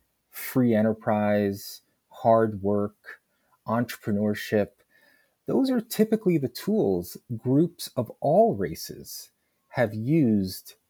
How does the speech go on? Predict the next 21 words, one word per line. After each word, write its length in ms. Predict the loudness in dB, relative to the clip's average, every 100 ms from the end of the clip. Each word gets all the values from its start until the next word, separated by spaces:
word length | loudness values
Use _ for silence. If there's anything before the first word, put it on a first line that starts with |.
| -8
to 60 | -4
move 720 | -2 2 4 4 4 0 -4 -16 -8
from 200 | -4 -4
persecution 1000 | -2 -4 -4 -6 -4 -4 -4 -4 -4 -8 _ _ _ _
to 180 | -6 -6
prosperity. 960 | -4 -6 -6 -4 -4 -2 -6 -10 -18 _ _ _ _ _ _ _ _ _ _ 0
And 140 | 2
the, 140 | 2 0
and 140 | 0
the 60 | 0
beautiful 560 | 2 4 4 2 -2
thing 280 | 2 4 4
about 300 | 4 2 2
those, 560 | 2 2 0 -4 -10 -10
um, 600 | -6 -4 -4 -4 -6 -8 -14 -12
values, 720 | -8 -6 -2 0 0 0 0 -4
those 180 | -8
practices, 800 | -8 -10 -8 -8 -4 -2 -2 -6 _ _ _ 0
they're 160 | 2
accessible 800 | 2 -2 -4 -4 -2 -2 0 -2
to 120 | -4